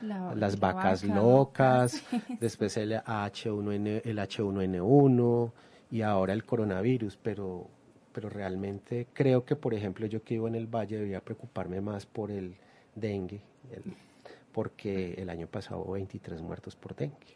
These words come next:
Speaker 1: Imagínese.
Speaker 2: Entonces, eh, creo que acá hay una, una situación que no es despreciable, obviamente,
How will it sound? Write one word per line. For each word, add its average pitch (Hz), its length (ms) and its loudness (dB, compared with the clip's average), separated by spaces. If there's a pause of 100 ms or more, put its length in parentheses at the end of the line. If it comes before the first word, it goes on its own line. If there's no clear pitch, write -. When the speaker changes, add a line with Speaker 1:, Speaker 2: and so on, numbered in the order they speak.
(240)
Speaker 1:
Imagínese. 208 760 -4 (420)
Speaker 2:
Entonces, 107 1000 2
eh, 123 340 2
creo 139 300 4
que - 100 2
acá 170 260 2
hay 117 100 6
una, 151 360 4
una 131 200 0
situación 117 720 -2 (640)
que 165 140 6
no 147 100 8
es 123 100 2
despreciable, 131 640 -2
obviamente, 107 560 -6